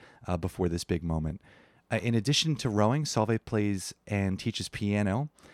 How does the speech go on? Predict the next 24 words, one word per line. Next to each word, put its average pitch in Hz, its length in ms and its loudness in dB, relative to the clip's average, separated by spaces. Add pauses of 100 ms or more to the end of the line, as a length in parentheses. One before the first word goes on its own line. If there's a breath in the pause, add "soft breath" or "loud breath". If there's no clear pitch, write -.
(140 loud breath)
and 104 140 -2
also 107 360 0
paints. 120 580 -4
Some 104 260 -2
of 101 100 -4
her 90 100 -2
paintings 101 420 -2
can 92 100 -4
be 92 80 -2
found 98 320 0
on 95 160 -2
our 90 80 -2
Instagram 107 460 -2
page, 120 360 -4 (400 loud breath)
as 101 240 0
well 101 300 2
as 98 120 0
a 104 60 -2
showing 110 400 2
in 98 100 -2
a 95 60 -2
few 110 440 -4
area 98 280 0
restaurants, 165 600 -2